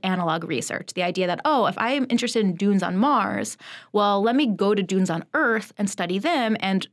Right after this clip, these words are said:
through a process of analogical reasoning, that'll give me some kind of insight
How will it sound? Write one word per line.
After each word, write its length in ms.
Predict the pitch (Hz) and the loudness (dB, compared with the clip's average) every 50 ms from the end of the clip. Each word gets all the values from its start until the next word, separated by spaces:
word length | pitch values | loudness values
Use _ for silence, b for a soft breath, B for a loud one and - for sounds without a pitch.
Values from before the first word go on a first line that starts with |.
| _ _ - | _ _ -2
through 160 | 247 240 226 | 0 2 2
a 40 | 202 | 2
process 400 | 208 - - 160 - - 165 - | 0 -4 -6 -6 -6 -8 -8 -6
of 80 | 165 | -6
analogical 560 | - 156 165 165 156 147 151 - 196 - 196 202 | -4 -4 -4 -4 -4 -4 -6 -6 -6 -6 -6 -4
reasoning, 420 | 240 311 349 - 294 269 262 240 | -2 0 0 2 2 2 2 2
that'll 240 | 220 220 220 233 233 | 2 2 2 0 0
give 180 | 214 214 208 196 | 0 0 0 2
me 140 | 202 202 196 | 2 2 2
some 160 | - 196 190 | 0 0 -2
kind 160 | - 196 190 | 0 0 0
of 80 | 180 185 - | 0 -2 -2
insight 440 | 190 180 180 - 175 180 175 - | -4 -2 -2 -2 -2 -2 -4 -4